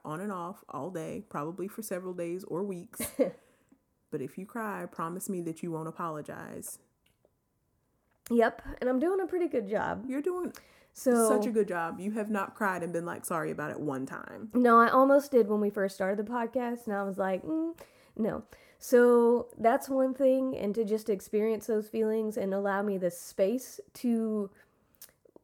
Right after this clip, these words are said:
Speaker 2: learn that and to grow emotionally is really
Speaker 1: Mm-hmm.
Speaker 2: helpful, and I really appreciate you for,
Speaker 1: Oh, honey.
Speaker 2: for walking me through some of that when you're more emotionally mature than I am. So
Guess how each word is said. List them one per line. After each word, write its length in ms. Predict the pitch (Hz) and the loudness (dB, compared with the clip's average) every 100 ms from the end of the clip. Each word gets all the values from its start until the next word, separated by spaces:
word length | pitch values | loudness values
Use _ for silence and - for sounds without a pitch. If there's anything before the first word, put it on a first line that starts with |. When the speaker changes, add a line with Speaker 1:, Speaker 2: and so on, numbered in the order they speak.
| _ _ _ _ | _ _ _ _
Speaker 2:
learn 420 | 202 208 214 254 262 | -4 0 2 2 2
that 320 | 240 240 247 | 0 0 -2
and 220 | 202 190 | -4 -2
to 80 | 202 | -4
grow 600 | 180 180 190 208 240 - | -4 2 4 6 4 0
emotionally 800 | 277 262 277 294 294 285 294 294 302 | -2 0 0 -2 -4 -2 -2 -2 -2
is 160 | 254 | -2
really 340 | 262 269 269 - | -2 -2 -2 -4
Speaker 1:
Mm-hmm. 80 | 254 | -6
Speaker 2:
helpful, 340 | 277 - 294 | -6 -2 -2
and 80 | 269 | -2
I 40 | |
really 320 | 208 208 226 220 | -2 -2 -2 -4
appreciate 460 | 220 254 - 240 | -6 -8 -4 -4
you 160 | 240 240 | -4 -6
for, 420 | 240 240 240 262 403 | -4 -4 -2 -4 -10
Speaker 1:
Oh, 240 | 381 330 - | -12 -14 -14
honey. 200 | 349 381 | -12 -2
Speaker 2:
for 480 | 214 202 196 190 - - _ _ - | 2 2 2 0 -6 -16 _ _ 0
walking 400 | 214 208 233 214 | 2 2 0 -2
me 120 | 196 | -2
through 640 | - - 214 208 208 196 - | -4 -6 -4 -2 -2 -4 -8
some 280 | - 196 180 | -8 -6 -4
of 140 | 175 | -6
that 300 | 175 160 - - | -6 -8 -10 -8
when 480 | 196 180 180 180 - | -4 -2 -2 -6 -8
you're 600 | 196 196 202 196 190 - - | -6 -2 0 -2 -4 -6 -8
more 260 | 208 190 | -4 -2
emotionally 460 | 185 185 180 - 170 | -2 -4 -6 -6 -6
mature 400 | 170 175 180 165 | -6 -8 -6 -4
than 160 | - - | -6 -8
I 180 | 147 - | -8 -8
am. 320 | - 53 - - _ _ _ _ _ _ | -10 -12 -14 -18 _ _ _ _ _ _
So 540 | - 208 190 180 165 | -4 2 4 4 0